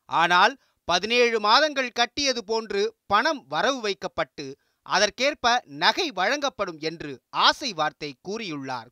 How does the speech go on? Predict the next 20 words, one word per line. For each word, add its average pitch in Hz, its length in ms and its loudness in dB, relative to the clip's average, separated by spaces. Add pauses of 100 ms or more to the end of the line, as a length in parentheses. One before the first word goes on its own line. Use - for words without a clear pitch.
குமரேசன். 147 600 -6 (360)
இந்த 185 320 0
வார்த்தைகளை 214 580 4
நம்பி 214 400 -4 (120)
பலரும் 220 540 4
லட்சக்கணக்கில் 196 960 -2
பணம் 196 260 -4
கட்டியுள்ளனர். 131 680 -10 (360)
பதினைந்தாவது 202 760 2
மாதம் 220 360 2
முடிவில் 220 560 -6
பணம் 262 300 0
கட்டியவர்கள் 226 840 -4
அதற்கேற்ற 202 640 -2
நகைகளை 208 640 -4
வாங்கச் 208 480 -2
சென்றுள்ளனர். 135 540 -8 (960)
அப்போது 180 560 0
கடையை 226 420 2
விரிவுபடுத்திய 220 680 -4